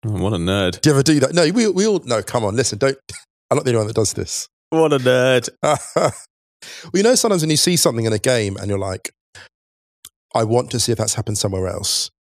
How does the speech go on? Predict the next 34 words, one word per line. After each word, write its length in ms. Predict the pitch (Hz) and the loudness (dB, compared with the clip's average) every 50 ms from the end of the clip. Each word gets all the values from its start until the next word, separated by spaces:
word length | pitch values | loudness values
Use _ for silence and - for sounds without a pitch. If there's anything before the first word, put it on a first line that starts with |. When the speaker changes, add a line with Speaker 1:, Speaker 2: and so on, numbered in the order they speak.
| _ _ _ _ _ - | _ _ _ _ _ -4
Speaker 2:
And 140 | 117 110 | -2 0
then 380 | 110 120 117 110 104 107 110 - _ _ _ _ _ _ - | 2 2 2 2 0 -4 -6 -8 _ _ _ _ _ _ -8
you 80 | - 120 | -4 -4
start, 280 | - - 120 110 107 - _ - 131 | 0 2 2 2 0 -4 _ -6 -4
it 60 | 123 | 0
opens 280 | 127 123 - 123 110 | 0 0 0 0 -4
up 60 | 120 104 | -2 -4
a 80 | 101 | -2
whole 200 | 92 120 117 110 | 0 0 -2 0
wormhole 480 | 104 120 120 117 110 104 98 98 92 90 | 0 0 0 0 -2 -2 -2 -4 -4 -4
'cause 160 | - - - | -6 -8 -6
you 60 | 104 | -4
start 260 | - - - 117 - | -4 -2 -2 -2 -4
thinking, 300 | - 117 113 - 123 123 - | -4 -6 -8 -8 -8 -10 -6
"Oh, 280 | 160 196 170 117 92 80 | -4 -2 -2 -2 -2 -4
like, 160 | 92 - - | -6 -6 -4
I 60 | 117 | -4
wonder 260 | 123 147 185 190 170 | -4 -2 -4 -2 -2
how 180 | 165 160 170 160 | -2 -2 0 0
that 220 | 151 156 - - | 0 -2 -4 -4
person 320 | - - 120 113 - 120 107 | -4 -4 -2 -2 -2 -4 -4
passes 400 | 90 110 110 104 - - 107 - | -4 -4 -4 -4 -4 -6 -8 -8
through 140 | - 104 101 | -6 -6 -4
that 180 | 101 92 - | -4 -6 -6
gap 300 | - - 101 92 - - | -6 -6 -6 -6 -6 -10
or 60 | 104 - | -10 -6
takes 240 | - 107 107 - - | -6 -6 -6 -4 -6
that 140 | 104 - - - | -6 -8 -6 -6
ball 240 | 113 104 95 92 | -6 -4 -4 -4
on 100 | 95 95 | -4 -6
that 120 | 95 95 - _ _ _ _ _ _ _ _ _ - | -6 -10 -12 _ _ _ _ _ _ _ _ _ -6
foot." 160 | - 98 - _ - | -6 -6 -6 _ -6
And 80 | 107 | -4
then 180 | 107 101 92 | -4 -4 -4